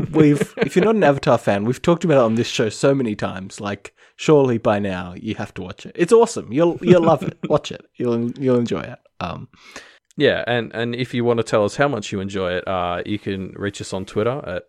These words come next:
Speaker 2: at Media M D Podcast.
Speaker 1: Yep. Uh, if you wanna get in touch with us,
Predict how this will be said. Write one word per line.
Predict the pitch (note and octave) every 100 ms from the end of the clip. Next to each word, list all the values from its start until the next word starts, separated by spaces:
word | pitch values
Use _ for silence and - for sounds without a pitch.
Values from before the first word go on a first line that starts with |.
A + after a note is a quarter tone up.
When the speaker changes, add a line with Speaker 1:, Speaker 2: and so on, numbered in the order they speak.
| -
Speaker 2:
at | A2+ -
Media | G#2 G#2 G#2
M | F#2 G2
D | G2+ F#2+
Podcast. | - G2 - - A#1+ - - - _ _
Speaker 1:
Yep. | A3 A3 - _ _ B2+
Uh, | A#2 A#2 -
if | D3 -
you | D#3+ D3+
wanna | D3
get | C#3+ C#3
in | C#3
touch | D#3 -
with | F#3
us, | G3+ -